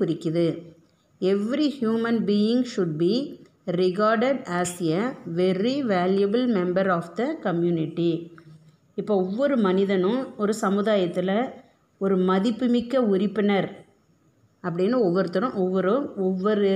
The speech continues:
மனிதர்களும் கருத வேண்டும். நம்ம ஒவ்வொருவரும் சமுதாயத்தில் ஒரு மதிப்புமிக்க உறுப்பினர், நம்ம தாழ்வானவங்க கிடையாது, நம்மளுக்குன்னு ஒரு மதிப்பு இருக்குது அப்படின்றத ஒவ்வொருத்தரும் உணர்ந்து கொள்ளணுமா. Equality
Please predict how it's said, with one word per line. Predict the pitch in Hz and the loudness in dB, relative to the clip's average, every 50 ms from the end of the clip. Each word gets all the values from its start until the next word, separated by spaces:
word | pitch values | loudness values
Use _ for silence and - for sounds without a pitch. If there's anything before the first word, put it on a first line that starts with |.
| 190 185 180 180 170 180 | 2 2 2 2 2 2
மனிதர்களும் | 180 185 202 202 220 208 196 165 175 220 277 294 - | 2 2 2 2 2 0 2 2 0 0 0 0 0
கருத | 220 202 196 208 208 208 196 185 | 0 0 0 2 0 2 2 2
வேண்டும். | 175 165 160 160 151 - - | 2 0 0 -2 -4 -4 -4
நம்ம | 180 180 175 175 180 175 | -2 -2 0 0 0 0
ஒவ்வொருவரும் | 175 175 180 196 196 196 180 175 170 190 254 302 302 311 - - - - - - - - - | 0 0 0 0 2 2 2 2 2 2 0 0 -2 -2 -6 -14 -18 -20 -20 -20 -14 -6 -2
சமுதாயத்தில் | 190 180 190 202 202 214 208 196 180 170 185 196 247 269 | -2 0 0 0 2 2 2 2 0 0 0 0 2 2
ஒரு | 247 208 175 175 175 175 | 2 2 2 0 2 2
மதிப்புமிக்க | 180 180 180 226 214 - - - - 247 226 226 220 202 - - - 214 233 262 285 226 | 2 2 0 -2 -4 -6 -8 -4 0 0 2 2 2 0 -2 -4 -2 0 0 2 2 2
உறுப்பினர், | 196 175 190 180 185 180 180 180 190 180 156 - - - - - - 185 | 0 0 -2 -2 -2 -2 0 2 2 2 0 -2 -6 -12 -18 -12 -6 -4
நம்ம | 190 202 208 202 - | -2 -2 -2 0 0
தாழ்வானவங்க | 190 180 185 196 196 202 196 190 185 180 180 180 196 202 - | 2 2 2 2 2 2 2 2 2 2 0 0 0 -2 -2
கிடையாது, | 190 170 170 170 175 175 165 160 160 175 175 170 170 | -2 0 0 0 0 0 0 0 0 0 0 2 0
நம்மளுக்குன்னு | 175 185 190 196 196 - 220 220 202 | 0 0 0 -2 -2 -2 -2 -2 0
ஒரு | 175 165 170 175 | 0 0 0 0
மதிப்பு | 175 180 220 196 - 202 180 | 0 0 -2 -2 0 -2 -2
இருக்குது | 156 - - - 180 175 165 165 - - - - - - - 175 175 | -2 -4 -4 -2 0 0 0 -2 -4 -12 -18 -20 -20 -12 -6 -4 -2
அப்படின்றத | 175 180 196 202 202 190 180 175 160 196 247 285 285 - - 190 | 0 2 2 2 2 2 2 0 0 0 -2 -2 -4 -6 -4 -4
ஒவ்வொருத்தரும் | 185 180 180 196 180 165 - 185 240 277 254 202 | -2 0 0 -2 -2 -2 -2 -2 -2 0 2 2
உணர்ந்து | 196 190 180 180 175 160 165 | 2 2 0 0 -2 -2 -2
கொள்ளணுமா. | 156 143 151 147 147 143 143 143 - - _ _ _ _ _ _ _ _ _ _ _ _ _ _ _ _ - 202 226 | -2 -4 -2 -2 -2 -4 -4 -6 -8 -14 _ _ _ _ _ _ _ _ _ _ _ _ _ _ _ _ -4 -2 0
Equality | 240 226 233 262 254 247 240 240 240 214 | 0 0 0 0 0 0 0 0 0 2